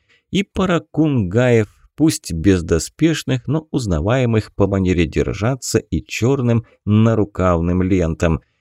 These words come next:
А лошади, как пить дать, свои, небось и не клеймёные. Оно и понятно, какой наён позволит калечить собственность.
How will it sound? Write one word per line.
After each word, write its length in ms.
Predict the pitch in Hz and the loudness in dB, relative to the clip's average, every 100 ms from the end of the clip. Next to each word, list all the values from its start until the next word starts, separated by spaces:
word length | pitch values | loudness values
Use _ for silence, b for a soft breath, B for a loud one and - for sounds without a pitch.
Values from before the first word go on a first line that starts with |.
| _ _ _ _ | _ _ _ _
А 140 | - 90 | -2 2
лошади, 560 | 143 208 185 180 165 - | 2 2 0 0 0 -2
как 340 | - 135 - - | -6 -6 -8 -2
пить 360 | 147 160 101 | 0 0 -2
дать, 260 | 90 139 156 | -2 -2 -4
свои, 640 | - 131 151 120 123 110 73 - | -6 -4 -2 0 2 0 -2 -8
небось 580 | - 90 80 - 143 - | -4 -2 0 -2 -2 -4
и 40 | |
не 180 | 135 135 | -6 -6
клеймёные. 1000 | - 90 127 104 76 98 147 98 65 76 - _ | -4 -2 -2 0 0 0 0 0 -2 -6 -12 _
Оно 260 | - 117 | -2 0
и 100 | 127 | 2
понятно, 640 | 107 - 123 143 - 73 67 _ _ _ | 0 -2 -2 -2 -2 -2 -2 _ _ _
какой 400 | - 87 - 101 | -4 -4 0 2
наён 580 | 85 78 71 95 110 80 - | 2 0 0 0 0 0 -2
позволит 560 | 95 90 98 113 87 - | 0 0 0 0 0 -4
калечить 560 | - 101 120 92 - 85 | -4 0 0 0 -4 -8
собственность. 760 | - 139 92 - 90 78 - | -4 0 0 -2 -2 -2 -4